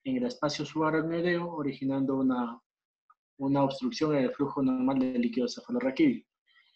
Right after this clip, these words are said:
La edad puede ser, la edad de presentación puede ser en el niño o en el, en el adulto. En este caso vamos a hablar más sobre las hidrocefalias y el abordaje en los adultos. Según la dinámica del líquido cefalorraquídeo,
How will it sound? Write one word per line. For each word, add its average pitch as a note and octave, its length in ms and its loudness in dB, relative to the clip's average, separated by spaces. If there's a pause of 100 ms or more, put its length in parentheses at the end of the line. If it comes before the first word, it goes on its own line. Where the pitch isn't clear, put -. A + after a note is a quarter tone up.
(320)
La C#3+ 140 4
edad D#3+ 240 6
puede D#3+ 220 8
ser, E3 420 6
la C#3+ 60 4
edad D3+ 160 6
de D#3 100 0
presentación D3+ 640 -2
puede B2 160 -2
ser C3+ 160 -2
en C3+ 80 0
el C#3 100 2
niño D#3+ 280 0
o D3+ 80 2
en D#3 40 0
el, D#3+ 260 2
en D3+ 120 0
el D#3+ 160 2
adulto. E3+ 340 2
En C#3+ 60 2
este C#3 180 -4
caso D3 260 0
vamos C#3+ 200 -2
a C#3 60 4
hablar C#3+ 220 4
más D3+ 580 2
sobre C3 280 2
las B2+ 280 0
hidrocefalias C#3 760 0
y C#3 80 4
el C3 80 2
abordaje C3+ 640 0
en C3 160 -2
los C#3 160 -4 (100)
adultos. D#3+ 600 -2 (3000)
Según E3 300 0
la F3+ 80 6
dinámica E3+ 380 2
del D3 80 6
líquido D#3 200 0
cefalorraquídeo, E3 920 0